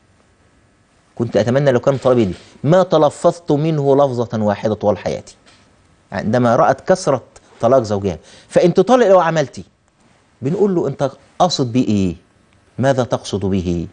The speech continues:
قد يكون: "أقصد تهديدها، أقصد تخويفها، أقصد الحث على فعل ما، أقصد، آه، أن، أن أمنعها من أمر ما". كل ذلك يكون تهديدا، ونجد فيه حلا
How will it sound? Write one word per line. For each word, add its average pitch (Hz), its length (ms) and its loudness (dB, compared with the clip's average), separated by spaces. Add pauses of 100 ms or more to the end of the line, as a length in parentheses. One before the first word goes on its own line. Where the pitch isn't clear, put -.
(520)
قد 95 140 -4
يكون: 101 360 0
"أقصد 110 380 -4
تهديدها، 147 680 0 (480)
أقصد - 400 -4
تخويفها، 156 680 2 (400)
أقصد 131 320 -2
الحث 123 400 -4
على 127 260 2
فعل 139 340 0
ما، 170 340 0 (380)
أقصد، 143 500 0 (280)
آه، 131 280 6
أن، 135 40 2
أن 135 220 -2
أمنعها 156 520 0
من 143 220 -2
أمر 160 280 2
ما". 180 300 2 (300)
كل 175 280 2
ذلك 196 500 2 (280)
يكون 127 420 -2
تهديدا، 107 640 0 (340)
ونجد 131 840 2
فيه 135 340 -4
حلا 120 440 0